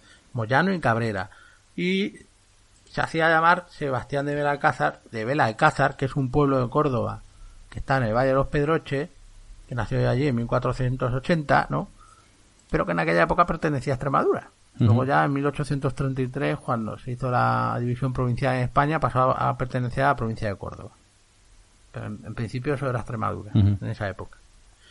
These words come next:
Speaker 1: Y ahí nace en mil cuatrocientos ochenta. Este tiene, este hombre, pues, participó en el viaje de mil cuatrocientos noventa y ocho, en el tercer viaje de Colón, y volvió a España.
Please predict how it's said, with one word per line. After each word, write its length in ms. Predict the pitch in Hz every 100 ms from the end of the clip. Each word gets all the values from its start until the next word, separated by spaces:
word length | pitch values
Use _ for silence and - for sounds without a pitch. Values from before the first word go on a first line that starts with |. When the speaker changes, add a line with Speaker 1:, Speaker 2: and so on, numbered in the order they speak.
| - - -
Speaker 1:
Y 60 |
ahí 80 | 135
nace 220 | 151 151
en 60 | 170
mil 120 | 156
cuatrocientos 640 | 151 147 127 147 147 147 127
ochenta. 380 | 131 107 107
Este 240 | 127 147 147
tiene, 400 | 156 160 165 151
este 400 | 135 - 156 156
hombre, 340 | 156 156 160
pues, 380 | 175 147 123 123 - -
participó 680 | 143 123 123 127 156 165 160
en 80 | 160
el 80 |
viaje 800 | 151 160 160 160 147 147 147 143
de 60 | 143
mil 100 | 151
cuatrocientos 540 | 147 151 135 151 147 143
noventa 280 | 143 143
y 60 | 143
ocho, 200 | 160 151
en 40 |
el 60 | 135
tercer 280 | 127 127 143
viaje 300 | 139 143 151
de 80 | 139
Colón, 360 | 147 165 190 - _ _ _ - - - _
y 80 | 156
volvió 240 | 147 127 127
a 60 |
España. 420 | - 113 110 139